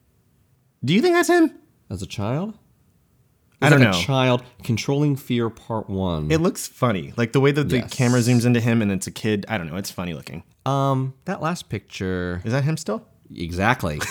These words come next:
Speaker 1: <laughs>
Speaker 2: Exactly.
Speaker 1: He looks very different in his last picture than he does in every other picture.
Speaker 2: Right. I think there is some significant years between some of these pictures.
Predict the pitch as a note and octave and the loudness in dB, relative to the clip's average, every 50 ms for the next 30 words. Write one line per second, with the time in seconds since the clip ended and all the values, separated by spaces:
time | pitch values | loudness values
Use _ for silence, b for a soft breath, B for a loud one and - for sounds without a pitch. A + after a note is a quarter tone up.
0 | - - - - - - G#3+ - G#2+ G2 G2+ F#2 G2 E2+ G2+ G#2+ A#2 A#2 - F#2 | -8 -10 -12 -12 0 2 2 2 4 0 0 0 0 0 2 2 2 2 0 -4
1 | E2 D#2+ D2 F2 - - _ _ _ _ _ - D3+ D#3 D#3+ - C3 D3 E3 F3+ | -6 -6 -6 -8 -12 -18 _ _ _ _ _ 0 0 2 2 0 2 2 2 4
2 | F3 F3+ - F#3+ F3 E3 D3 C#3 C3+ C3 C3 - D3 C#3 - D3 C3+ C3 B2+ A#2+ | 2 2 2 4 4 4 4 2 2 0 0 -2 -4 -2 -2 -2 0 2 2 2
3 | B2+ A#2+ A#2 G#2+ A2 A2 F2+ G#2 G2 G2+ F#2+ F#2 F#2+ F#2 - - - - - G#2 | 2 2 2 2 0 0 0 -2 -2 -2 -2 -2 -4 -6 -8 -12 -12 -10 -8 -6
4 | G#2 G2+ G2 G#2 G2 F#2 F2 - - - - F#2+ G2 G2 G2 G2+ G2 F#2+ - - | -4 0 0 2 2 2 0 -2 -6 -6 -4 -2 0 0 0 0 -2 -4 -4 -4
5 | G#2 G2 F#2+ - - G2+ F#2 F2+ F2 E2+ E2+ - - - F2 E2+ E2+ D#2+ D#2+ - | -4 -4 -6 -6 -6 -4 -4 -2 -2 -4 -6 -8 -8 -6 -6 -6 -6 -6 -8 -10
6 | - - - - F#2+ G#2 G2 F#2+ - G2+ E2+ F2+ F2 B1+ E2 E2 E2+ E2+ E2 D#2+ | -10 -12 -10 -10 -8 -6 -6 -6 -6 -6 -6 -6 -6 -6 -8 -8 -6 -6 -6 -6
7 | D#2 D#2+ D#2+ D#2 D#2+ D#2+ - - D#2 D#2+ D2+ D2 - - D2+ C2+ C#2 - - B1+ | -6 -8 -10 -10 -12 -14 -12 -10 -10 -10 -8 -10 -10 -10 -10 -10 -12 -12 -14 -14
8 | - - - C#2 - - - - G1+ - - - - - - | -16 -14 -16 -16 -16 -16 -18 -18 -18 -16 -16 -18 -18 -20 -20